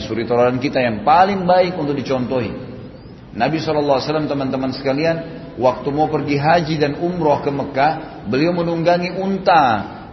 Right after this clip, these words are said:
dan jalan tiga hari ke Mekah. Bagaimana bisa ada orang di Indonesia mengaku waliullah, terbang ke Mekah, katanya sudah baru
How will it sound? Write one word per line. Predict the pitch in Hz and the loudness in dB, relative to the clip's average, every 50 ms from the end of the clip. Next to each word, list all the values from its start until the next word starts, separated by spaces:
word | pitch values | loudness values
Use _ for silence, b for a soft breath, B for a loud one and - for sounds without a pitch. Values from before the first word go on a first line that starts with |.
| 104 110 | 2 4
dan | 139 151 160 160 | 4 4 4 2
jalan | 143 165 175 175 190 190 190 196 190 185 175 - | 2 4 6 6 6 6 6 4 4 2 -2 -4
tiga | 185 180 147 170 170 156 | -4 -2 2 2 2 4
hari | 151 160 180 190 190 190 190 170 147 - | 4 4 4 4 4 2 0 -2 -2 -2
ke | 135 | -2
Mekah. | 143 151 147 - - 135 120 104 95 76 - 95 - - - - - - - - - | -2 -2 -2 -4 -4 -2 -2 -2 -2 -4 -8 -12 -14 -16 -16 -18 -18 -18 -18 -14 -6
Bagaimana | 95 113 127 139 151 156 165 165 170 170 | -6 -4 -2 -2 0 0 0 0 0 -2
bisa | 180 165 185 185 | -2 0 0 2
ada | 175 170 | 4 4
orang | 160 160 165 165 160 | 4 4 4 4 2
di | 156 | 2
Indonesia | 156 151 151 165 151 - 170 | 2 2 0 0 0 -2 -2
mengaku | 151 151 147 156 160 165 156 147 151 | -2 0 0 0 0 0 0 2 2
waliullah, | 147 143 135 139 139 139 139 151 170 165 | 2 4 4 2 2 2 4 4 4 4
terbang | - - 165 170 170 165 165 156 151 139 | 4 2 2 2 4 4 4 4 4 0
ke | 147 | 0
Mekah, | 156 156 156 - 175 170 160 | 0 0 0 2 2 2 2
katanya | 147 139 147 151 165 170 | 2 0 0 -2 -4 -4
sudah | - - 131 139 131 | -6 0 0 0 4
baru | 135 143 151 165 | 4 4 4 2